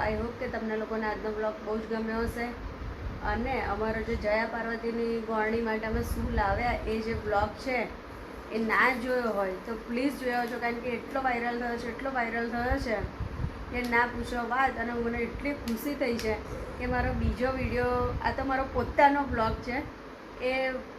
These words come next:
વાયરલ થયો છે. પહેલો તો ચલો સમજ્યા કે મેં ભાઈ બીજાની ક્લિપ મૂકી હતી ને વાયરલ થઈ છે,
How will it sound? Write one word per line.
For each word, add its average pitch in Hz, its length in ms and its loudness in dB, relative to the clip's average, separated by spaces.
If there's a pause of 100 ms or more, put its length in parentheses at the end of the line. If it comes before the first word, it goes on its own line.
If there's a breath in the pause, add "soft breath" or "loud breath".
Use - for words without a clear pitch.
(100)
વાયરલ 233 380 4
થયો 202 320 4
છે. 220 180 -4
પહેલો 240 220 0
તો 254 140 -2
ચલો 254 300 -4
સમજ્યા 240 300 0
કે 240 140 -2
મેં 240 200 -2
ભાઈ 233 100 0
બીજાની 220 480 0
ક્લિપ 226 320 0
મૂકી 214 260 0
હતી 214 180 0
ને 214 160 2
વાયરલ 196 400 2
થઈ 196 180 -2
છે, 202 140 -2